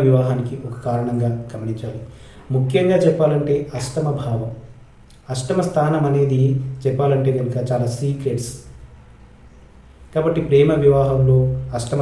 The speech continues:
స్థానాన్ని కూడా గమనించాలి, అష్టమ భావాన్ని కూడా మనం గమనించాలి. ఎందుకంటే ఇది వ్యక్తి యొక్క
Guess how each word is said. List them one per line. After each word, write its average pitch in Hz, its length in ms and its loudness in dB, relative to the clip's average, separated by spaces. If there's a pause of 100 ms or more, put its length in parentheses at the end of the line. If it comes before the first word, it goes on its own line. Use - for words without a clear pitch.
స్థానాన్ని 127 480 -2
కూడా 127 120 -2 (120)
గమనించాలి, 110 580 -6 (460)
అష్టమ 143 240 -2 (120)
భావాన్ని 131 420 2
కూడా 123 180 -2
మనం 117 200 0
గమనించాలి. 113 480 -8 (640)
ఎందుకంటే 170 360 2 (420)
ఇది 139 160 2 (680)
వ్యక్తి 143 360 4
యొక్క 170 180 0